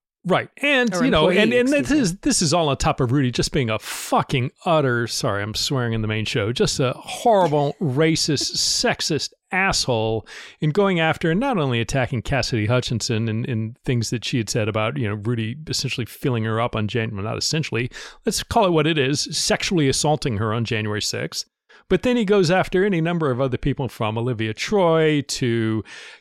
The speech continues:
Speaker 1: uh, y-,
Speaker 2: Dunphy.
Speaker 1: I, you're right, to Dunphy, to just a bunch of, uh, you know, folks, largely women, who he proceeds to slander and say horrible things about. So it, it just, none of this could happen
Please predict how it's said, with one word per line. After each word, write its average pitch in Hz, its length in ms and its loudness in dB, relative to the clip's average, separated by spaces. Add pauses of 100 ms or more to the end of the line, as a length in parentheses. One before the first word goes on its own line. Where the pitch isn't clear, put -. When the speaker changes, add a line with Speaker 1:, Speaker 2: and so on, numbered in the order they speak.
Speaker 1:
uh, 113 400 0
y-, 214 180 -8
Speaker 2:
Dunphy. 170 720 -4 (120)
Speaker 1:
I, 226 180 -8
you're 214 220 2
right, 135 260 0
to 143 100 -2
Dunphy, 156 420 0
to 147 120 2 (120)
just - 260 0
a 135 60 2
bunch 156 340 0
of, 117 260 0
uh, 107 300 0 (440)
you 156 120 2
know, 117 120 0
folks, - 520 0
largely 180 480 0
women, 104 420 -2
who 147 320 2
he 139 400 0
proceeds 120 760 -2
to 120 340 0
slander 110 480 -2
and 101 100 -4
say 117 160 -2
horrible 104 300 -2
things 123 260 -4
about. - 240 -10
So 196 160 -2
it, 214 500 0
it 208 140 -2
just, - 320 -2 (380)
none 175 360 4
of 107 100 0
this - 340 -6 (280)
could 160 160 0
happen 113 500 0